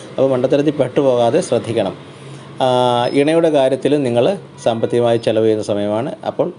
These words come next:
പൊതുവിൽ ഗുണകരമായ ഒരു സമയമാണ് ധനുമാസം. അപ്പോൾ ധനുക്കൂറുകാരെ സംബന്ധിച്ചാണ് അടുത്ത് പറയേണ്ടത്. അപ്പോൾ അത് മൂലം,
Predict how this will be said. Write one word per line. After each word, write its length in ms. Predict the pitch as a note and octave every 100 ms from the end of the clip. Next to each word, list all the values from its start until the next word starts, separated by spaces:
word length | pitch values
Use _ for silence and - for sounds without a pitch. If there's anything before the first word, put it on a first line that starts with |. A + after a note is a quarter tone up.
| -
പൊതുവിൽ 260 | A2 B2
ഗുണകരമായ 760 | E3 B2 A#2+ C3 C#3 C#3 C#3+ F#3 - - - -
ഒരു 100 | A#2+
സമയമാണ് 720 | A2+ G#2+ A2+ A#2 A#2 A2 F#2 - F#2
ധനുമാസം. 680 | G2+ G2 F#2 - - - - - - _ _ _ - - - - - -
അപ്പോൾ 200 | C3+ B2+
ധനുക്കൂറുകാരെ 600 | B2+ C3+ D3+ D#3+ D#3+ D#3+
സംബന്ധിച്ചാണ് 760 | D3+ C3+ C3+ B2+ B2+ A#2+ C3+ -
അടുത്ത് 220 | B2+ B2+
പറയേണ്ടത്. 560 | B2 A2+ A2 G#2 C3+ F#3+ - - - -
അപ്പോൾ 540 | C3 C#3 C3+ C3+ C3+ -
അത് 140 | C3 C#3 C#3 C3+ C3+ C3 - - - - - - - - - - -
മൂലം, 360 | C3+ C#3 D3+